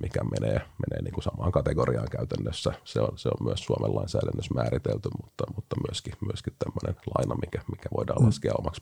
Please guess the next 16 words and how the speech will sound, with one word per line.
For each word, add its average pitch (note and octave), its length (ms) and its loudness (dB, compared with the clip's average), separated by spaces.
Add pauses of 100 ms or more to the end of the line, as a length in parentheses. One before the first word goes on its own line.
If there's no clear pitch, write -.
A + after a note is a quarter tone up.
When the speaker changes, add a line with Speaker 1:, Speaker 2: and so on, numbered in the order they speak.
Speaker 1:
pääomaksi. - 440 -2 (120)
Speaker 2:
Niin F2+ 120 10
voitaisiin D#2+ 460 6
ajatella, E2 380 4
että F2 100 2
pääomalaina D#2 800 6
on D2 140 2
tämän D2+ 200 4
hybridiyläkäsitteen D#2 1600 2
ikään - 240 4
kuin - 200 4
alalaji. - 400 4
Speaker 1:
Just - 220 0
näin, C#2+ 220 0 (160)
kyllä, - 280 2 (200)
kyllä. C#2 280 0